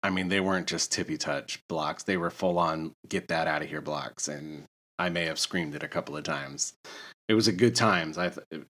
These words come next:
uh, Rashawn Holmes, I really hope we keep him around. We'll know. We'll know what the Kings are thinking come next Thursday if Holmes is still on this team, that hopefully Monte McNair is getting ready to sign him.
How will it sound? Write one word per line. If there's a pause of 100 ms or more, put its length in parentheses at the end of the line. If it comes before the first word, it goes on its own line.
(320)
uh,
Rashawn
Holmes, (100)
I
really
hope
we
keep
him
around.
We'll
know. (320)
We'll
know
what
the
Kings
are
thinking
come (420)
next
Thursday
if
Holmes
is
still
on
this
team,
that
hopefully
Monte
McNair
is
getting
ready
to
sign
him.